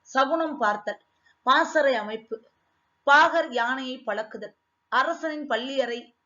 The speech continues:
வீரமங்கை, நாளிகை சொல்பவர், மெய்க்காப்பாளர் ஆகியோரின் செயல்,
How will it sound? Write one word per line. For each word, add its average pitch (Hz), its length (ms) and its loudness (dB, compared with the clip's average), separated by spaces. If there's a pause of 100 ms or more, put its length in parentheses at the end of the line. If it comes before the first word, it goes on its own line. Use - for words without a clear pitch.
(540)
வீரமங்கை, 240 640 -2 (320)
நாளிகை 294 480 0
சொல்பவர், 220 520 -6 (220)
மெய்க்காப்பாளர் 269 800 -4
ஆகியோரின் 220 500 -6
செயல், 196 280 -10